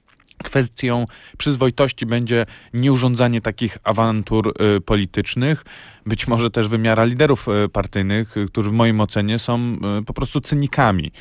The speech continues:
w-, wielu, wielu parlamentarzystów wierzy w tą, w tą, w tą wojnę, y, w ten konflikt, y, y, ale mam wrażenie, że liderzy po prostu cynicznie kalkulują,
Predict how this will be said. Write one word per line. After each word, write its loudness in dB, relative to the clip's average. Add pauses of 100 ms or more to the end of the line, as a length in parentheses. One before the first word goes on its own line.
(720)
w-, -6
wielu, 4
wielu 2
parlamentarzystów 0
wierzy 4
w -10
tą, 0
w -12
tą, -4
w -16
tą -2
wojnę, 2
y, -6 (280)
w 0 (140)
ten 0
konflikt, 0
y, 0 (840)
y, 0
ale 2
mam 4
wrażenie, 2
że 2
liderzy 2 (220)
po -10
prostu -2
cynicznie -2
kalkulują, 2